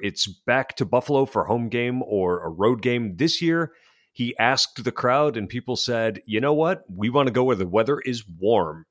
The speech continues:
So we're headed down to Jacksonville, and we are tailgating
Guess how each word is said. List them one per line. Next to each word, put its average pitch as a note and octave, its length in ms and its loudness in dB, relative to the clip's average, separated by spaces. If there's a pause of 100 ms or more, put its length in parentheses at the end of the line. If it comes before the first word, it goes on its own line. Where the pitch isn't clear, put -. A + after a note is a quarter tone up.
So G#2 260 2
we're G#2+ 360 0
headed B2 340 -4
down A#2 240 -2
to F#2+ 120 -12
Jacksonville, A#2 720 -2
and A2 140 -4
we B2+ 100 -2
are A#2 80 0
tailgating C3 920 -2